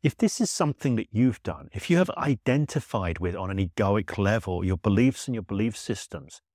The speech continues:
a challenge to your beliefs and your belief systems will be perceived by you unconsciously as a threat, an, an existential threat. What can you do but fight back when there's an existential threat?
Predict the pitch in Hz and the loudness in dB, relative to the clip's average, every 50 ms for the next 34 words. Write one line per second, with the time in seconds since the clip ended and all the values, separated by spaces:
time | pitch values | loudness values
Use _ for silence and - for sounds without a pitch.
0 | _ _ _ _ _ _ - - - - - 165 190 208 220 196 - - - 156 | _ _ _ _ _ _ -8 -6 -4 -4 -2 -2 0 0 0 -2 -2 2 4 6
1 | 135 120 98 - 120 113 131 131 110 - - - 107 90 82 - 98 107 127 123 | 6 6 4 4 4 4 4 4 2 0 -4 -6 -6 -6 -4 -2 0 0 0 -2
2 | - - - - - - - 95 90 85 - - 101 101 117 165 180 190 196 190 | -4 -8 -8 -10 -10 -8 -8 -8 -8 -8 -8 -4 0 4 6 8 8 8 6 4
3 | 170 131 - 196 185 180 175 - - 185 165 - - - - 214 220 208 170 123 | 2 2 2 2 2 2 0 0 -2 -4 -4 -4 0 2 2 2 4 4 2 2
4 | 98 - - - _ - 151 160 165 160 156 147 160 190 190 175 143 113 107 - | 0 0 -6 -12 _ 2 2 4 6 4 4 6 6 8 8 8 8 6 6 4
5 | 113 139 175 170 131 - - 156 165 160 135 - 147 - - 131 117 - - - | 2 2 2 0 -2 -2 -2 0 0 0 0 0 -4 -2 0 -2 -2 -2 -2 -4
6 | 147 165 - - - 135 131 - _ _ _ _ - 160 185 180 156 - - _ | -6 -6 -6 -6 -8 -8 -8 -8 _ _ _ _ 0 2 4 4 4 0 -4 _
7 | - - - _ _ _ _ _ _ _ - 131 - - 143 131 - - _ _ | -18 -18 -18 _ _ _ _ _ _ _ -4 -4 0 0 0 0 0 -4 _ _
8 | _ _ _ 196 185 - - - - 156 - - - - _ - 185 196 196 - | _ _ _ 0 0 0 -4 -6 -6 -6 -6 -6 -12 -10 _ -2 0 0 0 -2
9 | - - - 117 92 - - - 98 90 76 - - _ - - _ _ _ _ | 0 2 2 2 2 2 -4 -4 -2 -2 -2 -4 -12 _ -20 -20 _ _ _ _
10 | _ _ _ _ _ _ _ _ _ _ _ _ _ _ _ _ _ _ 214 - | _ _ _ _ _ _ _ _ _ _ _ _ _ _ _ _ _ _ -8 -4
11 | - 190 208 208 156 110 - - 151 147 104 78 73 - _ _ _ _ _ _ | -2 -2 0 0 0 0 2 2 4 4 2 0 -4 -12 _ _ _ _ _ _
12 | _ - 117 - - - - 120 123 120 - _ 120 123 107 78 - _ _ _ | _ -12 -12 -10 -2 0 0 0 0 -2 0 _ 2 2 2 0 -6 _ _ _
13 | _ _ _ _ _ _ _ _ _ _ _ _ _ _ - 113 110 117 113 - | _ _ _ _ _ _ _ _ _ _ _ _ _ _ -2 2 2 2 2 2
14 | 117 107 110 113 - - - - - - 117 110 104 - - 101 - - - - | 2 0 0 -2 -4 -8 -12 -12 -6 -4 -4 -2 -2 -4 -6 -10 -10 -12 -2 2
15 | 143 120 87 76 | 2 2 2 0